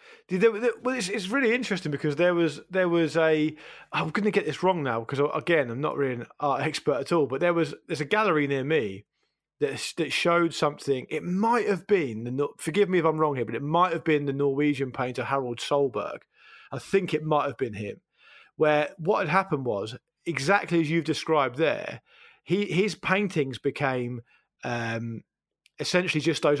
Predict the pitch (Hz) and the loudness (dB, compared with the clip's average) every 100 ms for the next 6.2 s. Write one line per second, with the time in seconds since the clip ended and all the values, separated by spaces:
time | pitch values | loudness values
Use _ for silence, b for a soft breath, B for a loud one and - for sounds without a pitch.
0 | 156 160 151 - 175 180 165 131 135 151 | 2 2 0 2 0 0 -2 -2 -4 -6
1 | - 156 - - _ - 147 151 139 131 | 0 0 0 -10 _ -2 0 2 0 0
2 | 127 b b b b b 151 165 135 - | -8 b b b b b -2 0 -2 2
3 | 180 160 160 175 143 120 113 123 131 175 | 4 4 2 2 0 0 -4 -6 -2 -2
4 | 160 131 143 139 139 147 139 147 147 160 | 0 0 0 0 2 2 2 2 2 2
5 | 156 151 139 143 156 151 165 165 151 190 | 0 -2 0 2 2 2 2 2 0 2
6 | 226 - | 2 0